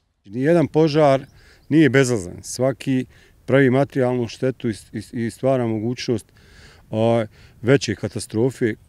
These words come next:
kako u materijalnom smislu, tako i, i u onom najvećem smislu, u gubitku ljudskih života. Kad se radi o, o, o šumama, to su uglavnom nepristupačni predjeli gdje,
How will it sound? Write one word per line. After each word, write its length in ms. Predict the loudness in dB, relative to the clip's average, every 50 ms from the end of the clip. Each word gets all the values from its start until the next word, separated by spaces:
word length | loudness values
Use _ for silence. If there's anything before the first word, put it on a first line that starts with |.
| _ _
kako 300 | -2 -2 -2 -2 -2 -4
u 40 | -2
materijalnom 480 | -2 -2 -2 -2 -2 -2 0 0 -2 -4
smislu, 480 | -4 -6 -4 -4 -4 -4 -6 -10 -14
tako 460 | -6 -4 -4 -4 -4 -4 -2 0 0
i, 60 | 0 -2
i 340 | -4 -4 -4 -2 -2 0
u 80 | 0 0
onom 300 | -2 -2 -2 -4 -4 -4
najvećem 560 | -2 -2 -2 -2 -2 -2 -4 -4 -6 -10 -8
smislu, 420 | -8 -6 -6 -6 -6 -6 -8 -12 -10
u 40 |
gubitku 460 | -8 -8 -8 -8 -10 -10 -10 -8 -8 -8
ljudskih 320 | -8 -8 -10 -12 -12 -12
života. 420 | -10 -10 -10 -10 -10 _ -16 -20 -20 _ _ _ _
Kad 160 | -18 -16 -10
se 140 | -6 -2 0
radi 360 | 2 2 2 2 2 0 -2 -2 _
o, 80 | -4 -2 -2 -4 -4
o, 300 | -4 -4 -4 -4 -6 -8
o 40 | -8
šumama, 520 | -8 -8 -2 0 2 2 4 4 2 2
to 220 | 0 0 -2 -2 -2
su 180 | -2 -2 -4
uglavnom 500 | -2 0 0 2 2 2 2 2 2 2
nepristupačni 840 | 2 2 0 -2 -6 -10 -10 -10 -14 -10 -6 -6 -6 -6 -6 -8 -8
predjeli 460 | -6 -2 -2 0 2 2 2 2 2
gdje, 240 | 2 0 0 0 -2